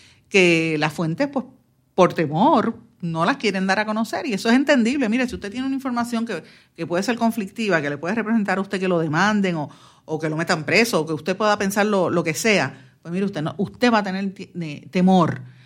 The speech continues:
Así que hay, que hay que dar unas garantías. El proceso no es nada fácil.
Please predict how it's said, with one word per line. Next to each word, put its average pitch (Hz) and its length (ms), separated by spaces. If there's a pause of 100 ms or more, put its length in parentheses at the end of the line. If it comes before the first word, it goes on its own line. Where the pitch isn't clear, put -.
(100)
Así 170 200
que 233 80
hay, 226 60
que 233 200
hay 190 140
que 214 100
dar 196 160
unas 185 160
garantías. 165 500
El 143 100
proceso 147 400
no 165 180
es 196 180
nada 160 260
fácil. 214 440